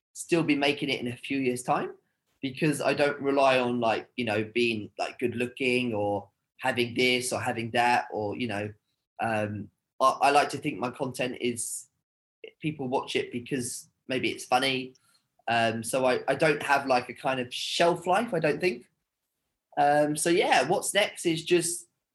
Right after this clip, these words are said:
keep doing what I'm doing. I've got T V shows coming up for Astro that I can't really talk too much about yet,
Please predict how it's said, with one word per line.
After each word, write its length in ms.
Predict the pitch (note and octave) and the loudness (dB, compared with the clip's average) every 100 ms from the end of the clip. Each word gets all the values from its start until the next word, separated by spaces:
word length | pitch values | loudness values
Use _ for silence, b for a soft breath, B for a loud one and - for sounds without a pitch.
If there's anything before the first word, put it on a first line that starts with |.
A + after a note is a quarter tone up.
| _ | _
keep 240 | - G3 D#3 | -6 -4 2
doing 160 | F3 | 2
what 120 | F3 | 2
I'm 80 | D#3+ | 0
doing. 300 | E3 A#3 D3 | 2 4 4
I've 200 | G2+ A#2+ | 0 0
got 200 | - - | -2 -2
T 180 | - F#3 | 0 0
V 160 | E3+ E3 | 0 -2
shows 380 | - E3 D#3 | 0 0 0
coming 280 | - E3+ D#3 | -2 -2 -2
up 140 | D3 - | -4 -2
for 60 | |
Astro 640 | - - - E3+ D#3+ D#3+ D#3 b b b _ _ | -2 -2 -2 2 2 0 -4 b b b _ _
that 60 | - | -2
I 100 | C3+ | -2
can't 400 | - D3+ C#3+ B2+ | -4 -4 -4 -4
really 380 | C3 C3 B2+ B2+ _ _ - | -4 -2 -4 -8 _ _ -8
talk 240 | - - - | -4 -4 0
too 180 | D#3 | 0
much 220 | D#3+ - F3+ | 2 0 2
about 440 | F3 A3+ C4 - | 6 6 4 0
yet, 320 | C#3 D#3 A3 | 0 2 2